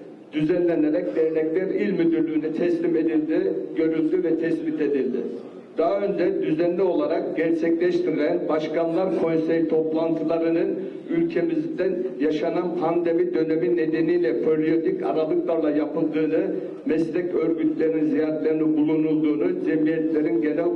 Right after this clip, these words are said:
kurullarının iştirak edildiği, üye örgütlerin düzenlendiği seminer, konferans ve panellere katıldığı belirlendi.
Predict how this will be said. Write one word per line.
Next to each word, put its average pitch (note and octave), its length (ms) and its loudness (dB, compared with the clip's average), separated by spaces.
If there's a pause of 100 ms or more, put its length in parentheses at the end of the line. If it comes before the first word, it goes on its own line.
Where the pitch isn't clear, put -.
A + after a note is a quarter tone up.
kurullarının D#3 720 0
iştirak D3+ 540 -2
edildiği, D3+ 560 0 (480)
üye F3 240 2
örgütlerin E3 680 0
düzenlendiği D#3 720 2
seminer, D#3 600 0
konferans D#3 600 0
ve D#3+ 180 0
panellere D#3 640 0
katıldığı D#3+ 600 0
belirlendi. D#3 640 0